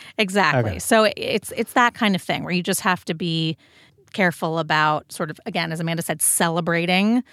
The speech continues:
Speaker 2: um, wins in, in both areas or all areas, I guess.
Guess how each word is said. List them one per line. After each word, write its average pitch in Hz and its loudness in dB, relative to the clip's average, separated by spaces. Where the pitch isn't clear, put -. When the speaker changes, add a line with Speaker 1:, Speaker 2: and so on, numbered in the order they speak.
Speaker 2:
um, 151 0
wins 180 0
in, 156 -4
in 175 -2
both 165 -2
areas 190 -4
or 147 -2
all 170 4
areas, 190 -6
I 262 -8
guess. - -4